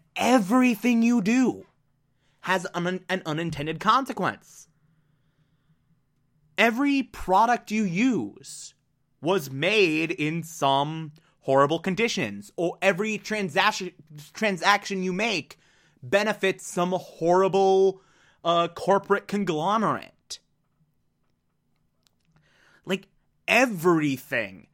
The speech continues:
has baggage attached to it in the modern world. And God, does this really speak to me. 'Cause I remember,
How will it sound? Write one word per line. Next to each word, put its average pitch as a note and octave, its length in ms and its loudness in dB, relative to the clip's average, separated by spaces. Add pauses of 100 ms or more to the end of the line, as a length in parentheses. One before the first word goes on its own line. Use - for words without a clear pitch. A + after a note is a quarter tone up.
has E3 400 -4
baggage E3+ 680 -2
attached G#3 640 -6
to A#2+ 200 -4
it - 280 -18 (300)
in F#3 140 -2
the F3 60 -2
modern C#3+ 460 0
world. A3 480 0 (1800)
And E3+ 520 -2 (1000)
God, G#3+ 580 2
does C#3+ 180 -6
this C#3 160 -8
really C3+ 540 0 (280)
speak - 380 -2
to C3+ 100 -6
me. A2 140 -6
'Cause C#3+ 180 -10
I A3 80 0
remember, G#3 640 0